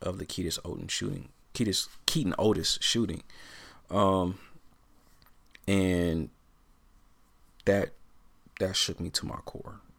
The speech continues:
Um, and so this was, like, a real turning point in my life, uh, and this was a definitive moment that basically birthed the desire to understand racism at a deeper level.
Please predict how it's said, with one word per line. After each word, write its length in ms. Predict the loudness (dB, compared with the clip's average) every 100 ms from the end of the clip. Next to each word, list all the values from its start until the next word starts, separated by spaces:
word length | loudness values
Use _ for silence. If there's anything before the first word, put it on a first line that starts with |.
| -18 -14
Um, 420 | -12 -12 -14 -18 -20 -20 -20 -20 -20 -20 -20 -20 -4
and 100 | 4
so 300 | 8 8 6
this 240 | 6 4 4
was, 160 | 4
like, 160 | 2 -2
a 40 |
real 440 | -2 2 4 4 2 -2
turning 420 | 2 2 2 0
point 360 | -2 -2 -2 -2
in 60 | -4
my 140 | -4
life, 560 | 0 4 4 2 -2 -6 -6 -8 -10 -10 -12 -12 -14 -14 -12 -6
uh, 400 | -4 -2 -4 -6 -4
and 220 | 0 4
this 200 | 4 4
was 220 | 4 4
a 240 | 2 0 -2
definitive 680 | -4 -2 4 6 6 4
moment 460 | 4 6 6 4 0 -8 -12 -4
that 300 | 0 0 -2 -6 -12 -10 -2
basically 480 | 4 4 4 2 -4
birthed 400 | -2 4 6 4
the 80 | -2
desire 440 | -2 0 2 0
to 180 | -2 -4
understand 540 | -4 -2 -2 -2 -2 -2
racism 460 | 0 0 -2 -2
at 80 | -6
a 40 |
deeper 280 | -8 -10 -8
level. 280 | -8 -8